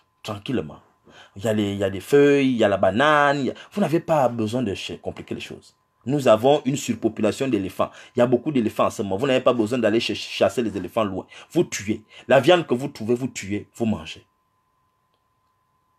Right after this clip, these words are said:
Vous amenez votre, euh, trousse avec plusieurs, euh,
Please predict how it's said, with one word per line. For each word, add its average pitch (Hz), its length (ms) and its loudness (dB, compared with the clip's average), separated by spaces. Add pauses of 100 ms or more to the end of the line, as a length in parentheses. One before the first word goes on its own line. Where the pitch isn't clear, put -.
(260)
Vous 127 220 -2
amenez 110 400 4
votre, 117 420 0
euh, 98 280 -2
trousse - 500 -8 (100)
avec 107 360 -2
plusieurs, 113 500 2
euh, 87 320 -4